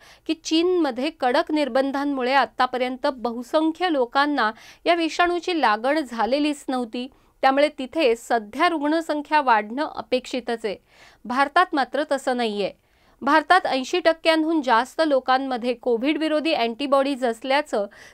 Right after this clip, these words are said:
सरकारच्या सर्वेक्षणांमधनं समोर आलं होतं. म्हणजेच देशात बहुसंख्य लोकांना एक तर कोव्हिडची लागण होऊन गेलीये किंवा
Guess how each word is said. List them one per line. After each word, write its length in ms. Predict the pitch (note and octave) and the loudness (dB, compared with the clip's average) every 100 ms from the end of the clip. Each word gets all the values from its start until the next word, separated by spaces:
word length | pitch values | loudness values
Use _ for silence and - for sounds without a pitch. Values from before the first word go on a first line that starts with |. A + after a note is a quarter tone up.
| - | 0
सरकारच्या 520 | D4+ D4 E4 E4+ F#4 | 2 4 2 4 0
सर्वेक्षणांमधनं 1080 | F4 C#4+ B3+ C#4+ - C4+ B3+ B3+ A#3 G#3+ C#4+ | 2 0 2 0 0 0 0 -2 -6 -4 -6
समोर 380 | - C4+ B3 A#3+ | -2 -2 2 2
आलं 200 | A3 G#3+ | 2 0
होतं. 320 | A3 - F#3 - - - - | -4 -4 -8 -6 -2 -2 0
म्हणजेच 400 | D4+ D#4+ F#4+ F#4+ | 0 2 2 0
देशात 340 | D4+ D4 E4+ E4 C4+ - | -2 -2 0 -2 -2 -6
बहुसंख्य 720 | B3 B3 - F4 F#4 F#4 F#4+ | -6 -6 -4 -2 -2 0 0
लोकांना 580 | D#4+ C#4 D4 C#4+ B3 A3+ - - - | 0 0 0 0 -2 -4 -8 -16 -6
एक 160 | D4+ - | -4 -4
तर 60 | |
कोव्हिडची 560 | G4 D#4 C#4 E4 - F4+ C#4 | 0 0 2 -2 0 0 2
लागण 360 | A3 A3 C#4+ E4+ | 2 2 2 2
होऊन 320 | E4 E4 D#4+ | 0 0 0
गेलीये 360 | D#4 D4 D#4 | 0 -2 -2
किंवा 400 | E4 D#4+ D4 D#4+ | -2 -2 0 0